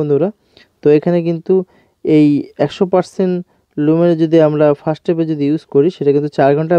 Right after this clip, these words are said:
ব্যাকআপ দেবে, এবং এটা কিন্তু যদি ফিফটি পার্সেন্টে যদি আমরা যদি ইউজ করি সেটা কিন্তু আট ঘন্টা যাবে, এবং পঁচিশ পার্সেন্ট যদি ইউজ করি আমরা বারো ঘন্টা ইউজ করতে পারবো বন্ধুরা, দেখতেই পাচ্ছ। তো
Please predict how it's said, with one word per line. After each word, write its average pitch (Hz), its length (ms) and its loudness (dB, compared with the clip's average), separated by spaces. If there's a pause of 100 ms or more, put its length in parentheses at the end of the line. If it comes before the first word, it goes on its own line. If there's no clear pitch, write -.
ব্যাকআপ 135 260 0 (100)
দেবে, 165 140 2 (600)
এবং 160 160 2 (220)
এটা 170 140 0 (100)
কিন্তু 170 220 -2 (640)
যদি 151 200 4 (640)
ফিফটি 196 340 0
পার্সেন্টে 190 440 0
যদি 170 160 2 (600)
আমরা 143 160 2 (100)
যদি 143 160 0 (120)
ইউজ 156 160 0 (100)
করি 156 220 4
সেটা 147 200 -2
কিন্তু 151 180 -6 (360)
আট 147 180 0
ঘন্টা 151 360 0
যাবে, 147 220 2
এবং 160 260 0 (300)
পঁচিশ 160 320 -6
পার্সেন্ট 185 340 -2
যদি 175 220 0
ইউজ 147 200 -2
করি 175 200 0
আমরা 185 120 -2 (140)
বারো 143 160 2 (100)
ঘন্টা 156 220 -4
ইউজ 156 240 -2 (100)
করতে 143 280 -4
পারবো 117 260 -2
বন্ধুরা, 135 260 -2 (920)
দেখতেই 170 320 2
পাচ্ছ। 165 180 0 (1080)
তো 143 80 2